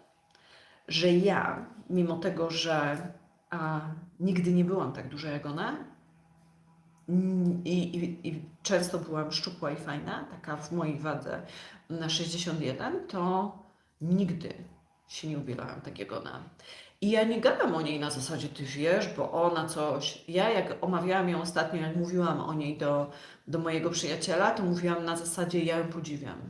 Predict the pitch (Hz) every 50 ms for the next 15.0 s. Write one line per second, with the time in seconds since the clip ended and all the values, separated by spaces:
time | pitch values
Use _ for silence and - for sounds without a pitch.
0 | - - - - 185 170 - 170 175 156 143 147 131 110 131 - - - - 143
1 | - - - - - - - 151 - - 156 156 160 80 80 - - - 160 -
2 | - - - - - - - - - - - - - 208 185 160 160 165 202 269
3 | 269 254 208 165 160 147 151 151 143 143 151 151 - - - 151 143 160 170 160
4 | 160 160 156 180 170 226 - - 190 180 175 175 - 180 180 175 170 - - 165
5 | 175 180 175 175 170 175 175 - 175 180 175 165 156 151 147 151 - - - -
6 | 165 156 151 151 156 160 143 151 160 156 156 151 147 - - 160 156 160 156 -
7 | 165 147 139 151 139 139 151 147 135 - - - 156 143 147 147 143 147 147 131
8 | 143 147 175 247 302 - - - - - - - - - _ - 175 175 170 165
9 | 160 156 - 190 180 180 175 - - 180 - - 165 147 - 165 - - 147 127
10 | 123 - - - - 127 131 - - - - - - - - - - 160 - -
11 | - - 170 160 156 160 - 160 139 139 143 - 165 - - - 156 160 156 -
12 | - - - - - - - - - - - 180 180 170 170 165 165 - - -
13 | - - - 185 180 - - - - - 339 339 - - 247 254 277 262 214 -
14 | - - 202 - - - 190 170 180 156 143 143 - - - - - - - -